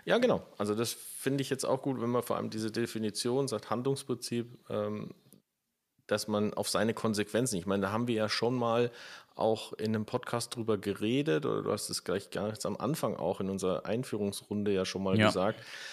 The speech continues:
Speaker 1: dass das für dich auch so Thema mentale Einstellung und mentale, äh, wenn wir so, so gucken auf Erfolgsfaktoren, dass man sich immer dessen bewusst wird, dass jede meiner Handlungen eine Konsequenz hat.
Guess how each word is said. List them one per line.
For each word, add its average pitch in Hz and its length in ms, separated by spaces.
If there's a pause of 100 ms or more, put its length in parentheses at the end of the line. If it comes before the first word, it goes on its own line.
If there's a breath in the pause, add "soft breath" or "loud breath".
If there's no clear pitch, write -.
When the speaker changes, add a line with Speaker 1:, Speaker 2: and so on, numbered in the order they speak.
(320 loud breath)
Speaker 1:
dass 101 180
das 113 160
für 110 160
dich 117 240
auch 107 140
so 104 500 (300)
Thema 110 300
mentale 104 580
Einstellung 113 880
und 98 260
mentale, 98 920 (380 loud breath)
äh, 87 220
wenn 98 180
wir 101 100
so, 92 140
so 101 140
gucken 110 300
auf - 140
Erfolgsfaktoren, 139 1500 (420 loud breath)
dass - 180
man 110 120
sich 110 220
immer 131 200
dessen 120 340
bewusst 120 560
wird, 139 200
dass 110 180
jede 131 340
meiner 104 460
Handlungen 127 600
eine 104 200
Konsequenz 107 800
hat. - 220